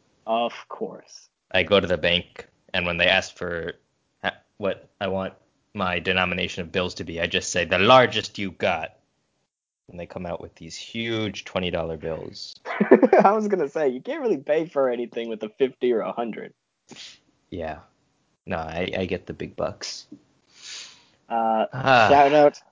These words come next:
Speaker 1: to all our listeners, both new and old. Uh, we recently made an Instagram, and people have been following us, and it seems like a lot more people are listening.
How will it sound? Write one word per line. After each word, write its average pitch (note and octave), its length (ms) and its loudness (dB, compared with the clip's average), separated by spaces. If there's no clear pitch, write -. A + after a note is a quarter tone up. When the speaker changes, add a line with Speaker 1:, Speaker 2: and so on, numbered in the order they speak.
Speaker 1:
to B2+ 540 6
all B2 240 8
our A#2 360 4
listeners, D#3+ 720 2
both A#2 340 -2
new C3 300 8
and B2 160 2
old. E3+ 360 6
Uh, A2+ 340 0
we A2+ 140 0
recently A#2 360 -2
made A2 160 2
an G#2+ 100 0
Instagram, C3+ 680 4
and A2 200 -8
people A#2 220 -2
have A2+ 100 2
been A2+ 120 -4
following E3 400 6
us, D#3+ 220 2
and B2+ 100 -4
it A2+ 100 -8
seems A2+ 180 -8
like G#2 140 -6
a G2+ 80 -8
lot D3 180 6
more C#3+ 140 0
people C3 300 2
are A#2 60 4
listening. A#2+ 380 2